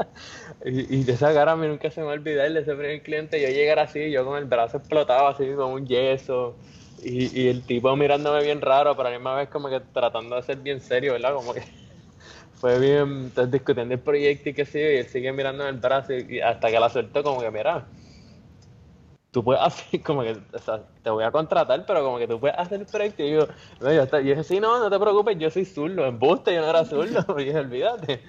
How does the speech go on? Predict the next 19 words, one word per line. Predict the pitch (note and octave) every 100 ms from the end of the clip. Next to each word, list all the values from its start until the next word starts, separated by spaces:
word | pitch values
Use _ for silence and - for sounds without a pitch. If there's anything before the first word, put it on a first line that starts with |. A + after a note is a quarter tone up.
| - -
este | A#2+ A#2+ C3
es |
el | C3+
primer | D#3 D#3 D#3+
cliente, | D#3 C#3+ D3 F#3+ E3
se, | D#3 C3+
se | B2+
resuelve, | B2 B2 B2 B2+ E3+
aunque | F3+ D3+ C#3 B2+
esté | B2 - C3
dos | D#3
meses | D#3+ D3+ E3 F3
haciendo, | D3 D3 D3 D3
tratando | C#3+ C#3 C3+ C#3+
de | C#3+
hacer | D3+
esto". | C#3+ C#3+ - A#2+ - - - - - - -
Este, | C3 B2 - - B2 B2 A#2+ A#2+ A2 -
y, | B2